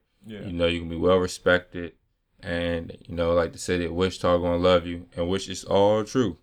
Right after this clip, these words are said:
Speaker 2: you know, all
Speaker 1: Yeah.
Speaker 2: true. And my parents, like, th-, they loved that. Like,
Speaker 1: Yeah.
Speaker 2: it was all, I mean, it was about after college, too.
Speaker 1: Yeah.
Speaker 2: So they helped see that vision.
Speaker 1: Nah, I hear you. And, uh, you know, uh, how was it, like,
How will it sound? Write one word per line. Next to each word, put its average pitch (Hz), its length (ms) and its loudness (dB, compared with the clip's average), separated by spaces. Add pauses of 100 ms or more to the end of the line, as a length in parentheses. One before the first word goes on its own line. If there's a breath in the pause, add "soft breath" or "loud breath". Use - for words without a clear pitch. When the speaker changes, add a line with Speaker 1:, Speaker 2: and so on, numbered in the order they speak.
(180)
Speaker 2:
you 82 80 -10
know, 80 100 -6
all 87 280 4
Speaker 1:
Yeah. 101 80 -4
Speaker 2:
true. 95 260 0 (680)
And 87 180 -2
my 82 180 2
parents, 101 520 2
like, 85 220 0
th-, - 140 -4
they 92 140 2
loved 95 380 0
that. 78 180 -6
Like, 82 300 -8 (180)
Speaker 1:
Yeah. - 120 -20 (460)
Speaker 2:
it - 100 -10
was 104 100 -6
all, 110 160 0
I 110 40 0
mean, 113 180 -4
it - 20 0
was 110 100 -4
about 107 260 2
after 90 280 -2
college, 80 480 -4
too. 85 220 -10 (100)
Speaker 1:
Yeah. 98 300 -12 (180)
Speaker 2:
So - 200 -6
they 87 140 -4
helped 85 220 -4
see 80 160 -14
that 82 220 -4
vision. 78 320 -12 (300)
Speaker 1:
Nah, 95 320 -14
I 123 40 -14
hear 123 200 -16
you. 104 100 -20 (260)
And, 123 300 -4
uh, 110 320 0 (720)
you 120 160 -8
know, 113 420 -4
uh, 110 460 -2 (240)
how 156 240 2
was 156 240 -2
it, 127 180 -10
like, 113 360 -4